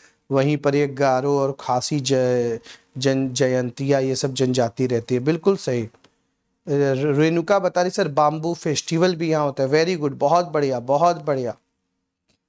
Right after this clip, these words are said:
नागालैंड के कोहिमा में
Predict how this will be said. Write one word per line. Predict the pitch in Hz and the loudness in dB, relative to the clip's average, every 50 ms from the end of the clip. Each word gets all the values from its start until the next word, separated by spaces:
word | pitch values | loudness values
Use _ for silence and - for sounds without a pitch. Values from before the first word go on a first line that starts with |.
| _ _ _ _ _ _ _ _ _ _ _ _ _ _ _ _ _ _ _ _ _ _ _ _ _ _ _ _ _ _ _ _ _ _ _ _ _ _ _ _ _ - | _ _ _ _ _ _ _ _ _ _ _ _ _ _ _ _ _ _ _ _ _ _ _ _ _ _ _ _ _ _ _ _ _ _ _ _ _ _ _ _ _ 0
नागालैंड | 165 170 170 175 175 202 214 208 208 208 208 185 | 2 2 2 4 4 2 2 4 2 0 0 -2
के | 208 208 | -4 -4
कोहिमा | - - 190 175 180 180 190 196 196 | 0 0 0 2 2 2 2 2 2
में | 202 208 214 214 202 190 - | 0 0 -2 -2 -2 -4 -6